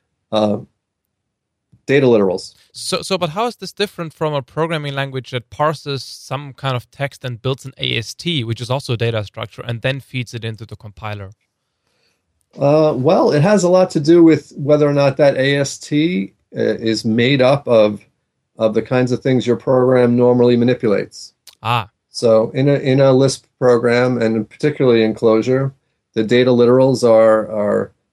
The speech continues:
Speaker 1: the things that you use every day, vectors and maps,
Speaker 2: Mm-hmm.
Speaker 1: uh, and lists. And so there's a huge library of things for working with them. It's not a special library for working with an A S T tree.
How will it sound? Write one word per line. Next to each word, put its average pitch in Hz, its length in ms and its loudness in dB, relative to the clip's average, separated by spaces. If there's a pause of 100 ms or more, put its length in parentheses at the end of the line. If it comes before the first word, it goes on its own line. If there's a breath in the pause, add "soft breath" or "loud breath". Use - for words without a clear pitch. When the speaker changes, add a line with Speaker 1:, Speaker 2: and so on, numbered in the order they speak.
Speaker 1:
the 113 80 -2
things 127 280 0
that 120 120 0
you 120 80 -2
use 120 260 0
every 123 240 2
day, 110 260 2
vectors 107 640 -2
and 101 140 0
maps, 107 500 -4 (560)
Speaker 2:
Mm-hmm. 123 240 -10
Speaker 1:
uh, 107 500 -4 (180)
and 113 180 -2
lists. - 640 -2 (420)
And 107 240 -2
so 113 180 2
there's 110 240 2
a 104 60 4
huge 131 420 2
library 120 440 2
of 101 60 -10
things 107 220 -4
for 107 140 -6
working 117 340 0
with 101 200 -10
them. 95 180 -4
It's 95 140 -6
not 127 100 2
a 123 80 2
special - 460 0
library 101 540 0
for 110 140 -6
working 107 300 0
with 101 160 -2
an 104 100 -2
A 101 120 0
S - 160 -2
T 139 180 0
tree. 127 460 -4